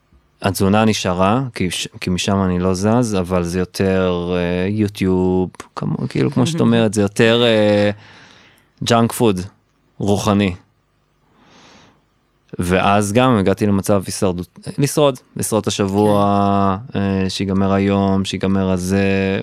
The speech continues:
Speaker 1: עם אריאל אחר צהריים, זה כזה, אוקיי, אז תראי טלוויזיה שעה, ואני שם את הראש חצי שעה, כי אני גם הולך לישון מאוחר, כי אני בפיצוי רגשי כל יום בערב,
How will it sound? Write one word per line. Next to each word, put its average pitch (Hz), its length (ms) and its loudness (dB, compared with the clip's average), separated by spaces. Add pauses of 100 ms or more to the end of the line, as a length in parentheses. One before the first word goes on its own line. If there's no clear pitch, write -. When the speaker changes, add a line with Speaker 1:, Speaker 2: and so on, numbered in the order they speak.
(120)
Speaker 1:
עם 95 140 -4
אריאל 95 280 -2
אחר 95 240 -4
צהריים, 92 640 -2
זה 92 100 -8
כזה, 87 680 -2 (440)
אוקיי, 92 240 -8
אז - 140 -10
תראי 95 200 -6
טלוויזיה 92 420 -6
שעה, 90 440 -2
ואני 90 360 0 (500)
שם 101 280 0
את 101 100 -4
הראש 117 420 0
חצי - 280 -8
שעה, 85 460 -4
כי 90 140 -2
אני 85 680 -4
גם 87 140 0
הולך 92 280 -2
לישון 101 280 -2
מאוחר, 95 500 -2 (1500)
כי - 140 -4
אני 90 320 0
בפיצוי 101 600 0
רגשי 101 340 -2
כל 101 200 2
יום 101 160 2
בערב, 101 580 0